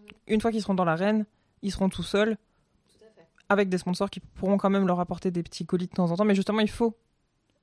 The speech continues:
Speaker 1: réussir à séduire les sponsors dès maintenant
Speaker 2: Tout à fait.
Speaker 1: et marquer des points, euh, de la popularité, un petit peu, voilà, comme à la Star Academy, où, euh, pour sauver machine, votez deux,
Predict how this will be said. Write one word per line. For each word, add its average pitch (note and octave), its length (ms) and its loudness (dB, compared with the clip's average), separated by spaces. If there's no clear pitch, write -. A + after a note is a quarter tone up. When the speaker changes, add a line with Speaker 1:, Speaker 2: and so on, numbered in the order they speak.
Speaker 1:
réussir F#3+ 260 0
à G3 60 2
séduire F3+ 220 0
les F3 60 0
sponsors F#3 300 -4
dès F3+ 160 0
maintenant F#3+ 300 0
Speaker 2:
Tout - 60 -16
à - 40 -8
fait. G#3+ 60 2
Speaker 1:
et G#3+ 40 4
marquer G3+ 240 2
des F3 120 0
points, F#3+ 360 0
euh, D3+ 140 -2
de E3 80 -2
la F3+ 80 -2
popularité, F3 800 -2
un F3 80 -6
petit - 100 -12
peu, - 80 -6
voilà, E3 380 -2
comme E3 160 -4
à - 20 -2
la D#3 80 -2
Star E3+ 140 -4
Academy, E3 420 -2
où, D#3 300 -2
euh, D3 120 -6
pour D#3 220 -8
sauver E3+ 220 0
machine, E3+ 300 -2
votez D#3 260 -2
deux, D#3+ 360 0